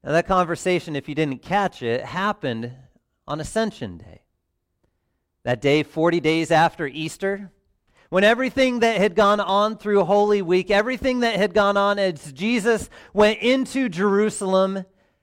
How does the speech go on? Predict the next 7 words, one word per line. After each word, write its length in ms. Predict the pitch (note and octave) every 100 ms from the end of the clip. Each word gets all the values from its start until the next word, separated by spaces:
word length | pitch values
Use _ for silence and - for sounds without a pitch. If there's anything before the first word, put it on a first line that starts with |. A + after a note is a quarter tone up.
| _ _ -
was 140 | -
flogged 560 | - F#3 F#3+ F#3+ F#3+ F3 - - -
and 180 | B2 A#2
beaten, 640 | G3 A3 G3+ G#3+ G3+ G3 _ _ _ _ _ _ _ _ _ _ _ _ _ _ _ -
as 100 | C#3
he 40 |
walked 680 | C#3 E3+ F#3 G3+ - -